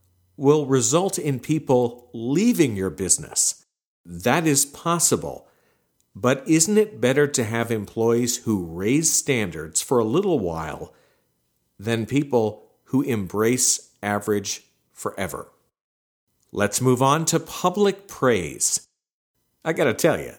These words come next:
this is the budget-friendly option.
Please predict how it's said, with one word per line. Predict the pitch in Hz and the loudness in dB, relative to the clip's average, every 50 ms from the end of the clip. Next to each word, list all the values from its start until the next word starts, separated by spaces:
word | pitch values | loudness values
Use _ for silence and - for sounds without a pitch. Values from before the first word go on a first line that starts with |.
| - | -18
this | - 113 123 160 160 - | -4 0 2 4 4 4
is | 156 135 110 107 | 4 2 2 2
the | 117 117 104 101 98 - _ - | 2 2 2 0 -2 -6 _ -18
budget-friendly | 82 82 87 113 113 135 139 - 147 143 143 - - - - - - 123 113 110 107 104 104 110 110 - | -10 -4 -2 0 0 2 2 4 2 2 2 -2 -12 -16 -8 -2 -2 -2 0 -2 -2 -2 -2 -2 -2 -4
option. | - 101 101 101 - - - - 76 - - | -4 -2 -2 -2 -2 -2 -4 -6 -6 -8 -16